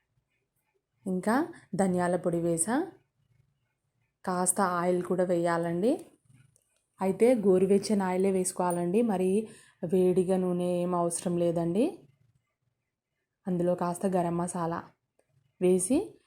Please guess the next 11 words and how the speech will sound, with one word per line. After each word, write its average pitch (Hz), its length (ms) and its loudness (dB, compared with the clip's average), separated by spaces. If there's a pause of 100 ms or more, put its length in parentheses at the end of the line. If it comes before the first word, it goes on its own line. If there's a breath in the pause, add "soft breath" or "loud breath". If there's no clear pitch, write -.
(140 soft breath)
ఈ 190 40 2
బ్యాటర్ని 185 560 0
మనం 233 540 -2
నీట్గా 190 600 0
కలుపుకోవాలండి. 175 1040 -2 (360)
ఇంత 185 200 0
కూడా 185 240 2
ఉండలు 185 360 0
లేకుండా 175 460 0
నీట్గా 185 600 0
కలుపుకోవాలి. 175 720 -4